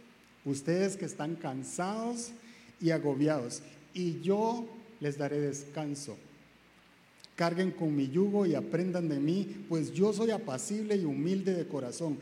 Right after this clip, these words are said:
y encontrarán descanso para su alma, porque mi yugo es suave y mi carga es liviana". Quiero hacer una pausa y regresar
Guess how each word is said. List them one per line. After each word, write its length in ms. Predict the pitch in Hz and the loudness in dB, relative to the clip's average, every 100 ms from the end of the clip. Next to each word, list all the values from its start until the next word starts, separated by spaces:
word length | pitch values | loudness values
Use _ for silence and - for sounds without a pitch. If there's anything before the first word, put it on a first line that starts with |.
| 175 - | -8 -2
y 140 | 185 | 2
encontrarán 720 | 180 180 185 170 160 160 196 | 2 2 2 2 2 2 2
descanso 680 | 208 202 - - 233 247 254 | 2 2 0 -2 -2 -2 -4
para 280 | 208 208 185 | -4 -2 -2
su 200 | 185 170 | -2 0
alma, 380 | 208 247 254 254 - - - - - | 2 2 0 -2 -10 -18 -20 -16 -2
porque 320 | 180 170 160 | -2 0 -2
mi 200 | 156 143 | 0 2
yugo 320 | 180 247 247 | 4 4 4
es 80 | 233 | 0
suave 420 | 226 233 240 233 - - - - | 0 0 2 0 -4 -12 -12 -2
y 100 | 170 | 0
mi 180 | 156 143 | 2 0
carga 640 | 170 190 240 247 247 214 - - - - - - | 2 2 0 -2 -4 -6 -12 -18 -20 -20 -20 -6
es 360 | 180 185 - | -2 -2 -4
liviana". 680 | 196 175 165 196 208 175 123 - - - - - - - - - - - - - - - - - | -4 -2 4 4 4 0 -6 -12 -20 -20 -20 -20 -20 -20 -20 -20 -20 -20 -20 -20 -20 -20 -20 -6
Quiero 160 | 170 175 | -2 -2
hacer 200 | 170 180 | -2 -4
una 200 | 175 135 | -4 -6
pausa 520 | - 180 202 202 185 | -6 -4 -4 -2 -2
y 40 | |
regresar 600 | 156 143 135 135 160 185 | -2 -2 -4 -4 -6 -6